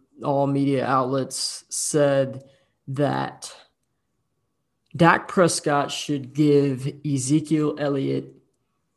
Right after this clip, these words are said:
some of his contract because he is really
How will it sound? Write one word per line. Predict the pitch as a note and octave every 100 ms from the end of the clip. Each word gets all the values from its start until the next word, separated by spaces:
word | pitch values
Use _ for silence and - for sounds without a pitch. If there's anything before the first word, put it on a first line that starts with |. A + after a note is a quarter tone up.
| _ _ _ _ _ _ _ -
some | - G3+
of | F3+ D3
his | C#3+
contract | - C#3+ C#3+ C#3+ B2 A2 - -
because | C#3+ C#3 B2+
he | - - D#3 D3
is | B2
really | B2 D3 C#3+ C3 B2+ A#2+